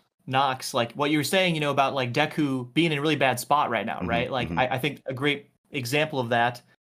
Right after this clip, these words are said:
Speaker 1: um, is the comments of, uh, Despot, um, or not Despot, um, what's, what's the dictator, right? Like, what's
Speaker 2: Mm-hmm.
Speaker 1: this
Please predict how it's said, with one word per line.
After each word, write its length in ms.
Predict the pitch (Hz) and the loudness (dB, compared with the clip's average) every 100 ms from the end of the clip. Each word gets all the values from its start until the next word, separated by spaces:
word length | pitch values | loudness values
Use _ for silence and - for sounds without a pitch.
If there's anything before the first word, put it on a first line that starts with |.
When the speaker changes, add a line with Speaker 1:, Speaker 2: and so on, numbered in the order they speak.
| _ - | _ -2
Speaker 1:
um, 360 | 127 120 117 113 | 0 2 0 -2
is 160 | 151 151 | -2 -2
the 80 | - | 0
comments 480 | 147 180 180 165 | 2 2 2 0
of, 340 | - 143 123 - _ _ - | 0 0 0 -6 _ _ -6
uh, 240 | 131 123 117 | 0 0 0
Despot, 680 | 120 156 - 120 110 117 - _ _ _ _ | 0 0 0 0 0 -2 -10 _ _ _ _
um, 220 | 131 123 131 | 0 0 2
or 140 | 131 | 2
not 180 | 139 127 | 2 2
Despot, 560 | 123 123 120 113 - | 0 0 -2 -2 -4
um, 320 | 127 120 117 117 | -2 -2 -2 -4
what's, 220 | 123 - | -6 -6
what's 160 | 139 - | -8 -8
the 100 | 123 | -2
dictator, 480 | 151 160 127 113 113 | 0 2 0 0 0
right? 260 | 120 120 | 0 0
Like, 180 | 123 120 | -2 -2
what's 140 | 101 | -4
Speaker 2:
Mm-hmm. 80 | 90 | -2
Speaker 1:
this 220 | 107 - | -4 -6